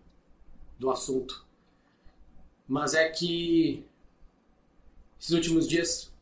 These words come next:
foram importantes pra esfriar a temperatura e pra eu me acalmar também. Porque <clears throat> eu achei que eu tinha escrito algo super óbvio e uma constatação simples até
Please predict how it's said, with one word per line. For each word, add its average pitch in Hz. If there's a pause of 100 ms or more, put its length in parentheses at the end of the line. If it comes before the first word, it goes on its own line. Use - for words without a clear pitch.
(140)
foram 165
importantes 160
pra 156
esfriar 147
a 143
temperatura 139 (760)
e 143 (420)
pra 135
eu 160
me 165
acalmar 127
também. 117 (1400)
Porque 151 (300)
<clears throat> 147 (1400)
eu 170
achei 180
que 180
eu -
tinha 180
escrito 170
algo 156
super -
óbvio 123
e 127
uma 127
constatação 135
simples 175
até 127